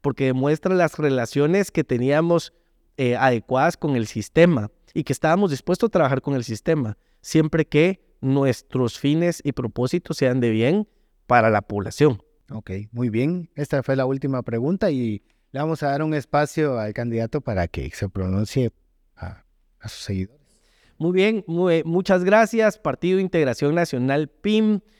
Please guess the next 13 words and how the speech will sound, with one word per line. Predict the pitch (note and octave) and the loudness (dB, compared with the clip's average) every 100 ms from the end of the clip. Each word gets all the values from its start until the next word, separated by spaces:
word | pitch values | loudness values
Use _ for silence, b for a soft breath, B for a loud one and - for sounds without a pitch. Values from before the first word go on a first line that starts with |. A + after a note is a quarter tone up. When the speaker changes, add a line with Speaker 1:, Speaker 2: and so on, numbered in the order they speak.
| _ | _
Speaker 1:
Luis | - D#3 F3+ | 0 2 2
Lam, | D#3+ E3+ F3+ F#3+ F#3 | 2 4 4 2 0
el | C#3+ C#3+ C#3 C3 | 0 0 0 -2
candidato | C#3+ C3+ B2+ C3+ C#3+ D#3+ - F3+ F3+ | -2 0 2 2 2 0 0 0 0
a | C#3+ | -2
presidente | C#3 C3+ B2 - B2 C#3 - | -4 -4 -4 -2 -2 -2 -2
más | D#3 D#3 D3+ | 0 0 -2
joven, | - E3+ F3 F#3 F#3 F#3 b b | -2 0 2 2 0 -2 b b
con | - C3+ | -4 -2
un | D3+ | -2
partido | D3+ D#3 - E3 E3 | 0 -2 0 0 0
totalmente | - C3 - C#3+ D3 D#3 D3+ D3 C#3+ | 0 -4 0 0 2 0 0 -2 -2
nuevo, | C#3 D3+ E3+ F#3+ F#3+ F#3+ | 0 2 4 4 2 -2